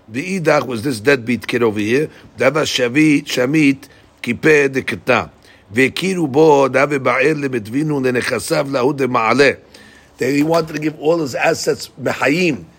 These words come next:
to the other, to the other son. He wanted to box him out of Yerusha legamre. There's a way to do that. Mehayim, from when he's still alive,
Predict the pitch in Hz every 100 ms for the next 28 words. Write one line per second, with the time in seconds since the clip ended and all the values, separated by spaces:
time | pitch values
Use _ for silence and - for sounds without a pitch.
0 | _ _ - 131 151 143 123 - 143 139
1 | 135 123 - 107 85 - _ _ _ _
2 | - - 123 151 143 107 156 170 - 156
3 | 156 143 139 127 151 135 120 151 127 92
4 | 90 117 135 127 147 180 107 87 - -
5 | - - 120 - 120 156 175 104 117 120
6 | 123 117 113 - 160 135 170 165 143